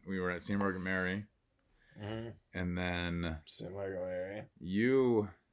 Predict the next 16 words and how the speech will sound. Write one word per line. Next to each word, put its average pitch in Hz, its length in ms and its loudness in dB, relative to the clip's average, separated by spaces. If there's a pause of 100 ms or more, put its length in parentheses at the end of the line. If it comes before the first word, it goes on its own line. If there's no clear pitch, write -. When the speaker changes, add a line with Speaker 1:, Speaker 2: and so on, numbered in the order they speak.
(380)
Speaker 1:
went 95 240 -2 (100)
to, 95 320 2
uh, 82 360 0 (800)
I - 60 -2
don't 143 100 0
know, 95 260 2
like, 101 220 2
what 120 240 4
was 135 160 4
it 120 80 0
like 120 320 2
when 107 160 2
you 107 80 4
had 107 80 4
to 101 40 0
switch - 640 2